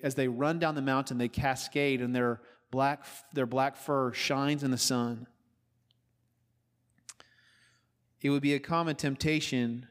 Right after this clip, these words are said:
for a division like this to undermine the confidence of this maiden. The battle of reconciliation rages in her mind.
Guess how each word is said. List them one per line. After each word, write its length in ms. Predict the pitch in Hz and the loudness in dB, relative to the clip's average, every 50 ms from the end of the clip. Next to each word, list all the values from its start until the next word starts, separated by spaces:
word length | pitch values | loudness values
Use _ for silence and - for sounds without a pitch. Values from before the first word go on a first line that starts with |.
| _ _ _ _ _ _ - | _ _ _ _ _ _ -8
for 140 | - 143 131 | -4 -2 -2
a 40 | |
division 460 | 127 127 120 123 143 147 139 139 135 127 | -2 -2 -2 -2 -2 -2 -2 -2 -2 0
like 220 | 120 117 117 - | 0 -2 -2 -2
this 500 | - 120 113 117 117 - - - - - | 0 0 0 0 -2 -4 -6 -6 -6 -8
to 160 | - - - | -8 -6 -4
undermine 420 | 151 143 143 139 135 131 123 123 120 | -2 -2 0 0 0 0 0 0 0
the 60 | 120 | -2
confidence 640 | - - - 160 165 180 175 - 120 113 113 120 - | -4 -4 -2 -2 -2 -2 -4 -8 -10 -10 -8 -4 -4
of 100 | 123 117 | -4 -2
this 180 | 127 120 - 127 | -2 -4 -2 -2
maiden. 540 | 127 127 131 147 147 127 107 107 117 123 - - - - - - - _ _ _ _ _ _ _ _ _ _ _ _ _ _ _ _ _ _ _ _ _ _ _ _ _ _ _ _ _ _ _ _ _ _ _ _ _ _ _ _ _ _ _ _ _ _ _ _ _ _ - | 0 0 0 0 0 -2 -4 -6 -8 -10 -14 -18 -20 -20 -20 -20 -20 _ _ _ _ _ _ _ _ _ _ _ _ _ _ _ _ _ _ _ _ _ _ _ _ _ _ _ _ _ _ _ _ _ _ _ _ _ _ _ _ _ _ _ _ _ _ _ _ _ _ -8
The 80 | - 123 | -6 -2
battle 360 | 120 135 127 127 135 135 135 | 0 2 2 4 4 2 2
of 100 | 123 123 | 0 0
reconciliation 840 | 135 127 - 127 123 - 139 131 131 131 127 127 127 - 120 117 120 | -2 -2 -2 -6 -4 -2 0 2 2 2 2 2 0 -2 -4 -2 0
rages 360 | 127 127 127 120 123 117 120 | 2 2 0 0 -2 -2 -2
in 80 | 120 | -2
her 80 | 117 113 | 0 0
mind. 480 | 113 113 113 113 113 113 110 120 123 | 0 0 0 -2 -2 -4 -6 -10 -14